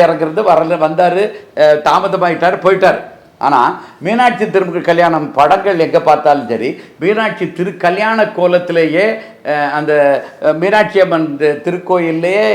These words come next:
அ, இது இருக்குது, அதுக்கு சிலை இருக்கிறது. அதாவது அந்த மீனாட்சியை பார்த்தீங்கன்னா அழகாக அவ்வளோ வெட்கப்பட்டு கல் சிலையில அந்த மீனாட்சி அம்மன் வெட்கப்படுறதை கூட அவ்வளோ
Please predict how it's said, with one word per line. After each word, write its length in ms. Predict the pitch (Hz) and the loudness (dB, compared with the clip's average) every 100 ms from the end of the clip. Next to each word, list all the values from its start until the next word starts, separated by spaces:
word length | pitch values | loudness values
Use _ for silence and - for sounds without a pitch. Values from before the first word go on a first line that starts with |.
| 175 | -2
அ, 360 | 165 165 147 123 | -4 -4 -6 -6
இது 220 | 170 190 | -2 0
இருக்குது, 300 | 165 139 110 - - | 0 -2 -8 -12 -2
அதுக்கு 320 | 147 165 165 | 0 0 -2
சிலை 320 | 156 196 220 | 0 4 4
இருக்கிறது. 560 | 196 160 147 120 - - _ - | 4 2 0 -2 -8 -20 _ -4
அதாவது 440 | 139 175 175 226 - - | 2 4 4 -2 -6 -4
அந்த 220 | 135 139 | 0 0
மீனாட்சியை 440 | 143 196 196 170 160 | 0 0 0 0 2
பார்த்தீங்கன்னா 460 | 160 160 160 170 160 | 2 2 0 2 4
அழகாக 400 | 139 175 185 190 175 | 4 4 4 4 4
அவ்வளோ 420 | 160 147 135 123 139 | 4 4 4 4 2
வெட்கப்பட்டு 580 | 156 - 214 190 151 | 0 2 0 0 -2
கல் 300 | - 156 208 - | 2 2 2 -2
சிலையில 420 | 180 170 160 196 - - | -2 -2 0 -2 -2 -12
அந்த 160 | - 143 | -6 -2
மீனாட்சி 420 | 147 185 196 156 | 0 2 2 2
அம்மன் 240 | 165 156 143 | -2 0 0
வெட்கப்படுறதை 680 | 151 - 214 202 185 160 160 | -2 2 0 0 -2 -2 -2
கூட 160 | 180 | 2
அவ்வளோ 240 | 160 147 | 2 4